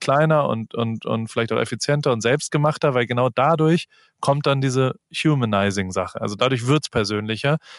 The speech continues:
wenn man's selbst macht. Und das ist genau das, was ich gerade zumindest das Gefühl hab, dass ihr zu doll an externe Leute denkt oder glaubt,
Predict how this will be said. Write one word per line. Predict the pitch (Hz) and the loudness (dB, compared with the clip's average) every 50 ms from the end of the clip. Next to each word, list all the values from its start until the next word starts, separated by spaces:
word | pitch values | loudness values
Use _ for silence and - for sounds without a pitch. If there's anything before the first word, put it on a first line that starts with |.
| - _ _ | -20 _ _
wenn | 123 120 | 0 0
man's | 123 123 123 117 | 0 0 0 0
selbst | 123 117 123 120 - - - | 2 2 2 0 -2 -4 -4
macht. | 98 92 - - - | -4 -4 -4 -6 -10
Und | 113 104 - | -6 -2 -2
das | 127 117 | -2 0
ist | 139 127 - | -2 -2 -2
genau | 139 127 127 135 131 | 0 0 0 2 2
das, | 135 135 - - - _ _ _ _ _ _ _ _ _ _ _ | 2 2 0 -2 -6 _ _ _ _ _ _ _ _ _ _ _
was | - 123 127 117 - - - - | 0 0 0 0 -2 -6 -4 -2
ich | 160 165 - - | 0 0 0 0
gerade | - 127 123 123 143 165 185 170 | 0 2 4 4 4 4 2 0
zumindest | - 170 160 165 160 160 143 156 | 0 -2 0 0 0 0 -2 -4
das | 139 - | -4 -6
Gefühl | - 131 - - 151 147 | -6 -6 -4 -2 0 0
hab, | 147 143 - | 0 0 0
dass | 139 127 - | -4 -4 0
ihr | 139 135 123 - _ _ _ _ | 0 0 -2 -2 _ _ _ _
zu | _ - - - - - 160 165 170 | _ -6 -4 -2 2 2 4 2 2
doll | 135 - 151 139 139 143 143 143 143 - - _ _ _ | 2 2 4 4 4 6 4 4 2 0 -4 _ _ _
an | 123 123 127 | -2 -2 0
externe | 127 123 - - - 139 131 127 127 120 | -2 -2 -4 -4 -2 0 0 2 2 2
Leute | 120 123 135 139 - 123 | 2 2 2 2 0 -4
denkt | 101 117 107 107 123 143 160 - | -2 0 0 0 0 -2 -2 -4
oder | - 110 107 104 | -4 -2 -2 -2
glaubt, | 95 - 113 110 120 151 147 - - | 0 0 2 2 4 2 0 -4 -10